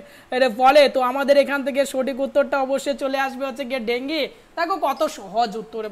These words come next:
মানে খুব সহজ এসেছে। কঠিন বললে একটাই বলতে পারো যে English grammar থেকে শুধু word স্টকের ব্যাপারগুলো এসেছে। এইটটি সেভেনটাতে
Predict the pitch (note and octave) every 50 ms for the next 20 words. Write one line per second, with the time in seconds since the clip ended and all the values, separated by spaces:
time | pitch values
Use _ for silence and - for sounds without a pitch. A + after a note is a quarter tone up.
0 | A3 C4+ D#4 D#4 B3+ G3+ - - D#4+ G4 G#4 D4 - E4+ C4+ A3+ G#3+ G#3+ F#3 G#3
1 | F3+ - F#3+ F3+ - _ _ _ _ _ _ _ _ _ _ _ _ _ _ _
2 | _ _ _ _ _ _ _ _ _ _ _ _ _ - - - - _ _ _
3 | _ _ _ - A#3 G3 A#3 A#3 A3+ A3+ C#4+ D4 C#4 B3 C4+ C#4+ D#4+ E4 D4+ C4
4 | C4+ - D#4 D#4 B3+ B3 A#3 A3+ A3+ C4 A#3 C#4 C#4 D#4+ F4+ C4+ D4 C4+ B3 B3
5 | B3+ D4 C4+ D4+ C4 C4 A#3+ A3+ A#3+ C4+ C4+ C4+ D#4 D#4 D#4 D#4+ C#4 - D4 B3
6 | D#4+ D4+ B3 A#3+ A#3+ B3 C4+ - - D4 C4+ C#4+ D#4 C4 B3 A#3 - C4 C4 C4
7 | C#4 C#4+ D4 C#4+ C#4+ D4 D#4+ D#4+ B3 F#4 A4 A4+ - - - _ _ _ _ _
8 | _ _ _ _ _ _ _ _ _ _ _ - - D4 D#4 D4+ - F#4+ F4+ F#4
9 | F#4 F4 F4 F4+ F4 C#4+ E4+ E4 E4